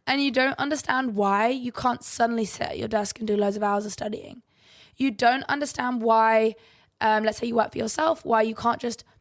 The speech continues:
suddenly get loads of work done if you're kind of, like, waking up in the same area and working in the same area.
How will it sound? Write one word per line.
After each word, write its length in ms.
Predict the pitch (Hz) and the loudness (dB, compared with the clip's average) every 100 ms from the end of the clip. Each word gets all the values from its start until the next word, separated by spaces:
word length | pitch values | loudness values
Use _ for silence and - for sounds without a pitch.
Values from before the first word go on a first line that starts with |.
| _ | _
suddenly 440 | - - 277 320 | -2 2 2 2
get 160 | 294 262 | 0 2
loads 180 | 254 240 | 0 2
of 100 | 220 | 4
work 240 | 220 214 | 4 2
done 340 | 220 208 208 220 _ _ _ - | 2 2 0 -6 _ _ _ -16
if 160 | - | -6
you're 100 | 240 | -4
kind 200 | 226 233 | -2 -2
of, 80 | 226 | 0
like, 220 | 220 214 | 0 0
waking 340 | 226 226 - 294 | -2 -4 -4 -10
up 100 | 285 | -8
in 60 | |
the 60 | 277 | -8
same 220 | - 269 | -6 -4
area 320 | 262 262 254 | -2 -2 -4
and 160 | - 208 | -4 -2
working 320 | 208 202 - | 0 -2 -4
in 80 | 202 | -6
the 80 | 185 | -6
same 240 | - - | -8 -10
area. 380 | - - - - | -8 -6 -6 -10